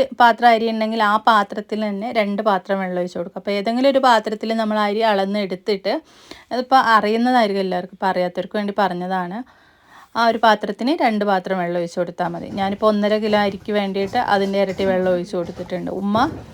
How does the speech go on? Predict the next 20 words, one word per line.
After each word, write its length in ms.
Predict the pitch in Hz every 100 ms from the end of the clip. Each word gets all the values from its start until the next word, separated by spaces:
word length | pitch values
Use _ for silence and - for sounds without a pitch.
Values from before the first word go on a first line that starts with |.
| - - _ - 208
ബീഫ് 240 | 214 208 202
കറി 160 | 208 220
ഉണ്ടാക്കുകയാണ്. 500 | 202 185 185 180 180 190
അപ്പോൾ 120 | 202
അതിന് 180 | 190 190 220
വേണ്ടിയിട്ട് 380 | 208 196 190 208
മല്ലിയും 320 | 196 190 208 208
മുളകും 320 | 196 185 196 - - - - - -
ഒക്കെ 140 | 208 214
ഒന്ന് 120 | 208 202
വറുത്തെടുക്കുന്നുണ്ട് 840 | 185 180 202 185 - 180 180 180 175
ട്ടോ. 80 | 185 - 190
ഉമ്മാൻ്റെ 420 | 190 190 196 214 196
ബീഫ് 300 | 196 196 202 196
കറി 200 | 190 196 180
നല്ല 380 | 185 208 233 247
ടേസ്റ്റാണ് 540 | 208 190 - 196 185 190
ട്ടോ. 100 | 190 190
എങ്ങനെ 360 | 208 226 240 247 214
വെച്ചാൽ 320 | 208 202